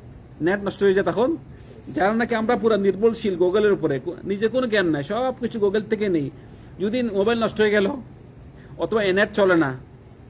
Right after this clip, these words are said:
তখন শেষ। তো সেজন্য যখন নাকি আমরা এমন আছে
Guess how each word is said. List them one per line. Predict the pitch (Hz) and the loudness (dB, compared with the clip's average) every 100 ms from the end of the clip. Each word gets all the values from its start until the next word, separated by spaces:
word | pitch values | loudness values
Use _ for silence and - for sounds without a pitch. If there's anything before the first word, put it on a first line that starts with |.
| - - | -20 -8
তখন | 185 | -6
শেষ। | 180 165 127 - - - - - - - - | -2 -2 -2 -6 -18 -20 -20 -20 -20 -18 -10
তো | 170 | -6
সেজন্য | 196 220 262 262 208 254 302 - - - | -4 -2 -2 0 -2 -2 -6 -14 -20 -6
যখন | 165 175 | -4 -2
নাকি | 220 214 226 226 | -4 -4 -2 -2
আমরা | 180 180 196 202 - | -2 -2 0 0 -2
এমন | 175 190 | -2 -2
আছে | 190 214 | -2 -4